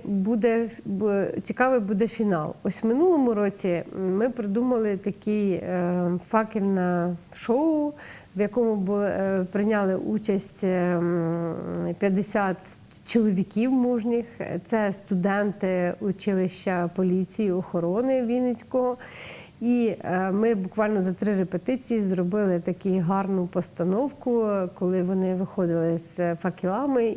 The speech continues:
і, е, під гімн нової армії. Е, потім вони перестраювалися в різні фігури, і нам тоді дали дозвіл, бо тоді це було дуже важко зробити. Ми зняли це з дрона, і всі побачили, що в кінці вони стали в тризуб.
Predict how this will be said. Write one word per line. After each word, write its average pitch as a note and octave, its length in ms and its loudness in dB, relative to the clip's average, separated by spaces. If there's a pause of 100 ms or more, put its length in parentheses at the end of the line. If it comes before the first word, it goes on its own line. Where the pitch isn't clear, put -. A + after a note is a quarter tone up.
і, F#3+ 360 0 (520)
е, F3 300 0
під G3+ 280 0
гімн G3 560 2
нової F#3+ 460 2
армії. B3+ 680 0 (500)
Е, F3 340 0 (120)
потім G#3+ 400 0
вони F#3+ 260 2
перестраювалися F#3 1000 0
в F3+ 80 0
різні F#3+ 300 2
фігури, C4 520 0
і G#3 600 0
нам G3 260 2
тоді F#3 680 2
дали F#3 340 2
дозвіл, G#3 460 0
бо F3 180 0
тоді F3+ 260 0
це F3 140 -2
було F3 280 0
дуже F3+ 260 -2
важко B3 440 -2
зробити. A3 760 -2
Ми A3 180 2
зняли F#3+ 340 2
це F#3 160 0
з F3 60 2
дрона, A3+ 440 2
і F#3 180 -2
всі G3 220 -4
побачили, F#3+ 540 -2
що - 140 -6
в E3+ 80 -8
кінці F#3 300 -2
вони F#3 220 2
стали F#3+ 360 -2
в F3 80 -8
тризуб. D#3+ 460 -2